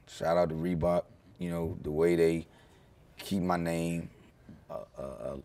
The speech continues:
alive, and, you know, the loyalty and love that they have for me.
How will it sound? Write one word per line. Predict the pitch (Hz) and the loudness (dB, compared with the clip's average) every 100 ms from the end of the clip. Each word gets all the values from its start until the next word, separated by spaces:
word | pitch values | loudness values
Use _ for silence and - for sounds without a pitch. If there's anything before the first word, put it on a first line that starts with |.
| - | -6
alive, | 76 73 80 82 85 - - - - - | 0 6 8 8 4 0 -10 -20 -20 -10
and, | 78 76 73 - - 73 | -8 -6 -8 -12 -14 -6
you | 87 | -4
know, | 76 69 - - | -4 -6 -12 -12
the | 69 | -6
loyalty | 71 85 85 82 82 85 85 | 2 4 4 2 -2 -2 -2
and | 78 65 65 | -4 -8 -4
love | 78 87 82 80 - - - - - | 2 4 4 0 -8 -20 -20 -20 -8
that | - 80 | -2 2
they | 82 | 2
have | 82 80 80 | 2 -2 -6
for | 80 | -8
me. | 82 87 | -4 -4